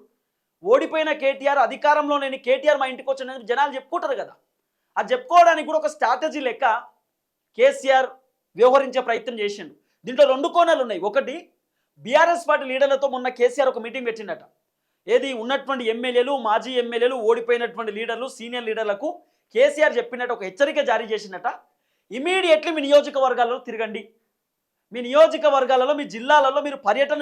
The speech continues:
చేయండి, ప్రతిరోజు ఒక్కొక్క నియోజకవర్గం తిరగండి, ఒక్కొక్క విలేజ్, ఒక్కొక్క మండలం తిరగండి అని చెప్పి బీఆర్ఎస్ పార్టీ లీడర్లకు చెప్పిండట. So బీఆర్ఎస్ లీడర్లు కూడా క్వశ్చన్ అడిగిరట, "సార్ మనం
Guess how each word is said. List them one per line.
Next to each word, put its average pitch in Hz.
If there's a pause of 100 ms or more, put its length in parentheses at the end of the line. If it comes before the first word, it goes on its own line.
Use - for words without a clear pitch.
చేయండి, 220 (840)
ప్రతిరోజు 311
ఒక్కొక్క 294
నియోజకవర్గం 277
తిరగండి, 254
ఒక్కొక్క 254 (100)
విలేజ్, 269 (100)
ఒక్కొక్క 240
మండలం 269
తిరగండి 220 (160)
అని 202
చెప్పి 214 (440)
బీఆర్ఎస్ 294
పార్టీ 269
లీడర్లకు 262
చెప్పిండట. 226 (480)
So 277
బీఆర్ఎస్ 320
లీడర్లు 294
కూడా 294
క్వశ్చన్ 254
అడిగిరట, 226 (640)
"సార్ 254
మనం 302